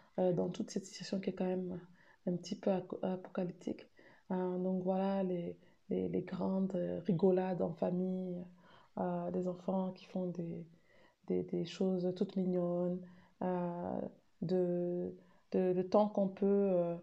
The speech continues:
qu'on peut passer en famille à faire des choses qu'on faisait pas nécessairement avant, le, les discussions qu'on peut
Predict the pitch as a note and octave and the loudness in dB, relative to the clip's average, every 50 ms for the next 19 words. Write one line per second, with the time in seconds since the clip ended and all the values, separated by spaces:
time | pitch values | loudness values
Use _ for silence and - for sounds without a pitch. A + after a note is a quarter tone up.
0 | - - _ _ _ _ _ _ _ - A#3+ - _ _ - - - - - G#3 | -12 -20 _ _ _ _ _ _ _ -18 -18 -18 _ _ -14 -12 -8 0 2 4
1 | G3 G#3+ G#3 G3 F#3 F#3+ - G3+ F#3+ G3 - F#3+ F#3 F#3+ F#3+ F#3+ F#3+ F#3+ F#3+ F#3+ | 4 6 6 4 4 4 4 2 0 2 0 0 2 4 2 2 2 2 0 2
2 | F#3+ F#3+ F3+ - G3+ F#3+ - - F#3 - - F3+ E3 F3 F#3 - F#3+ F3+ F3+ F3 | 2 0 0 0 -2 -2 -2 -6 -8 -4 -4 -4 -2 -2 -2 -2 -4 -2 -4 -6
3 | - - - - F#3 F#3 G3 G#3 G#3+ G3 F#3+ F#3+ G3 G3 F#3 F3+ F3 F3+ E3+ F3+ | -8 -6 -4 -4 -2 -2 0 -2 -2 0 0 0 0 0 0 0 -2 0 0 0
4 | E3 F3+ - - G3 - - G3 F#3+ F#3+ - F#3 F#3+ - - G3 F#3+ F#3 F#3 | -2 -2 -4 -4 -6 -2 -2 -2 -2 -2 -2 -4 -4 -4 -4 -2 -2 -2 -2